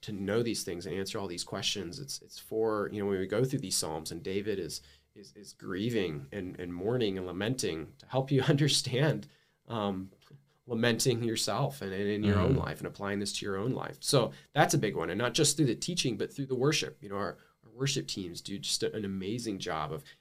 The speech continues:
Speaker 1: and they intentionally pick, you know, songs that will kinda prepare our mind even for the passage and help us to reflect on that, um, and this particular aspect of, of the Lord, or a particular aspect of our own, you know, walk with the
Speaker 2: Mm-hmm.
Speaker 1: Lord. Like, that,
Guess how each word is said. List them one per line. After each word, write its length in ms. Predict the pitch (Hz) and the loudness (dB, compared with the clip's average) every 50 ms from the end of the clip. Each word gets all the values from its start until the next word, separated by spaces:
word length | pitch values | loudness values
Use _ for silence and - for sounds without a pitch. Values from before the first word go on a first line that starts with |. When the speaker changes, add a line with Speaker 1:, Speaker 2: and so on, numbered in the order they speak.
| _ - | _ -6
Speaker 1:
and 120 | 101 107 | -2 2
they 100 | 110 - | 4 4
intentionally 720 | 165 110 - - - 135 131 - - 147 143 123 107 98 | 4 4 2 0 0 2 2 2 4 4 4 2 2 0
pick, 520 | - - - - 147 131 - - - - - - _ _ _ | -4 -8 -8 -2 -2 -2 -2 -4 -10 -16 -18 -20 _ _ _
you 180 | - 123 107 98 | -10 -4 -2 -2
know, 100 | 92 87 | -2 -2
songs 840 | 87 - - 113 107 107 110 110 107 101 87 90 92 87 - - - - - _ _ _ - | -2 -2 -2 0 0 2 2 2 2 0 -2 -4 -6 -6 -8 -8 -10 -14 -20 _ _ _ -4
that 220 | 110 101 87 - | 0 0 0 2
will 360 | 107 110 101 95 92 85 80 | 2 2 2 2 2 0 -2
kinda 320 | - - - 110 98 90 - | -4 -6 -4 -2 -2 -2 -2
prepare 400 | - - - - - 120 113 110 | -4 -10 -10 -6 -2 -2 0 0
our 100 | 104 98 | 0 -2
mind 300 | 98 95 95 98 98 104 | -2 -2 -2 -2 -2 -2
even 140 | 101 90 78 | -4 -6 -6
for 120 | - 87 | -6 -8
the 60 | 82 | -8
passage 460 | 80 - - 107 104 95 - - 90 76 | -8 -4 -2 0 0 0 -2 -4 -8 -8
and 100 | 80 80 | -8 -6
help 180 | 98 98 - - | -6 -6 -6 -4
us 120 | 95 - | -6 -6
to 120 | - - - | -6 -4 -6
reflect 500 | - - - - - 131 127 - - - | -6 -8 -8 -8 -4 -4 -4 -4 -4 -8
on 220 | 90 85 82 87 | -6 -6 -8 -8
that, 340 | 90 85 80 78 - - - - _ _ _ _ _ - | -8 -6 -6 -6 -8 -10 -14 -16 _ _ _ _ _ -10
um, 220 | 98 95 92 80 | -6 -6 -4 -2
and 100 | 90 98 | -2 -2
this 120 | 101 101 - | -2 -2 -4
particular 580 | - - 101 - - 110 - 104 101 95 - - | -4 -6 -6 -6 -6 -6 -4 -4 -4 -4 -4 -2
aspect 600 | 92 92 92 - - - - 98 85 85 - - | -2 -2 0 -2 -4 -4 -4 -6 -8 -8 -8 -10
of, 220 | 92 85 82 - - | -10 -10 -10 -10 -8
of 200 | - 98 95 - | -10 -10 -10 -6
the 100 | - 95 | -8 -8
Lord, 480 | 92 95 87 90 90 87 82 76 71 - - - _ _ - | -6 -6 -8 -8 -6 -4 -4 -4 -6 -8 -14 -20 _ _ -10
or 100 | - 92 | -6 -6
a 40 | 95 | -6
particular 380 | 95 117 101 113 104 113 104 - | -4 -4 -6 -4 -2 -2 -2 0
aspect 320 | 98 101 - - 107 - | -2 -2 -2 -4 -6 -6
of 120 | 95 - 95 | -4 -4 -4
our 160 | 98 92 65 | -2 -2 -2
own, 260 | 87 95 90 90 90 - | -2 -4 -6 -6 -10 -12
you 120 | 101 101 | -14 -10
know, 80 | 90 87 | -8 -6
walk 500 | 87 87 82 90 95 101 - - - - - | -6 -2 0 0 0 -2 -4 -10 -12 -4 0
with 280 | 107 98 95 90 85 | 2 4 4 2 0
the 60 | 95 | 0
Speaker 2:
Mm-hmm. 80 | 87 82 | -4 -4
Speaker 1:
Lord. 240 | 82 73 65 65 - | -4 -4 -4 -4 -6
Like, 120 | - 87 - | -6 -2 0
that, 240 | 107 110 - - | 0 0 0 -2